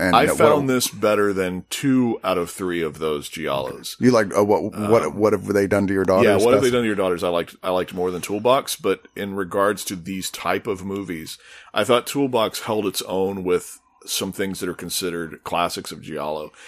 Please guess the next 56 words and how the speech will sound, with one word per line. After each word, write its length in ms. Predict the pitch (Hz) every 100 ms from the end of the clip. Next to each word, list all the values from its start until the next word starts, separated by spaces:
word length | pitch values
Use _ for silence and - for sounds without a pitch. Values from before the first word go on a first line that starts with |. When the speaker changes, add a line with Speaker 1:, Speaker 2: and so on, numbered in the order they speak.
| - -
Speaker 2:
I 80 | 113
don't 120 | 113
know 140 | 110
that 160 | 98 90
Toolbox 560 | - 92 92 101 110 -
is 100 | 117
considered 480 | 127 120 117 113 107
a 20 |
Giallo. 640 | 107 113 107 110 113 117
I 100 | -
don't, 220 | 90 87 - -
I, 140 | 87 87
I 80 |
guess 180 | 92 98
it's 80 | -
probably 420 | - 127 107 90
not. 200 | 85 80
Speaker 1:
Influenced 640 | 175 - 139 113 90 - -
by. 400 | 71 - 143 113
Speaker 2:
But, 300 | 98 92 85
Speaker 1:
Yeah. 240 | 90 87
Speaker 2:
um, 240 | 85 82 78
but 160 | 113 113
to 100 | 123
me, 140 | 123
they 100 | 110
were 180 | 98 90
in 60 | 87
the 80 |
same 260 | 78 87 80
ballpark, 460 | 80 82 - 78 85
and 100 | 87
I, 40 |
and 140 | -
I 60 | 104
Speaker 1:
Mm. 60 | 104
Speaker 2:
liked 220 | 95 -
it 100 | 87
more 180 | 85 85
than 140 | 82
a 80 | 78
couple 280 | 95 90 87
of 60 |
the 60 | 76
ones 300 | 80 80 -
that 140 | 80
were, 320 | 82 82 76 -
that 180 | 90 110
were 100 | 110
better 400 | 92 92 107 104
esteemed 560 | 95 - - 98 95 85
from 160 | 85
that 160 | 82 78
previous 340 | 90 82 76
box 300 | - 76 78
set. 160 | - -